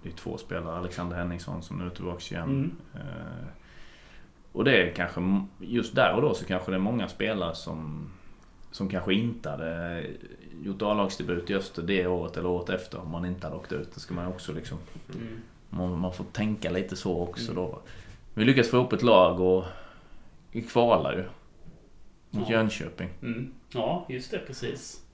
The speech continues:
Speaker 2: Så pass bra gick det om man tänker efter, ja. <laughs>
Speaker 1: Eh, kvalar mot Jönköping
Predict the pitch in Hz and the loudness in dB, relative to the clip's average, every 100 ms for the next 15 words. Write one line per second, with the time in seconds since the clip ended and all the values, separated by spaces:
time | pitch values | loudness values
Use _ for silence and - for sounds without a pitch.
0 | - - - 170 - 165 131 - - 113 | -12 -6 -4 -4 -2 -2 -2 -4 -4 -2
1 | 120 127 127 127 120 135 113 - 117 - | 0 0 0 -2 -2 -2 -4 -6 -8 -6
2 | 147 - - - 170 - - - - - | -6 -4 -6 -8 -10 -10 -14 -14 -14 -14
3 | - - - - 87 87 - 113 107 76 | -14 -16 -16 -4 -2 0 4 6 6 4
4 | 78 90 95 - - 113 | -2 0 0 -2 -4 -4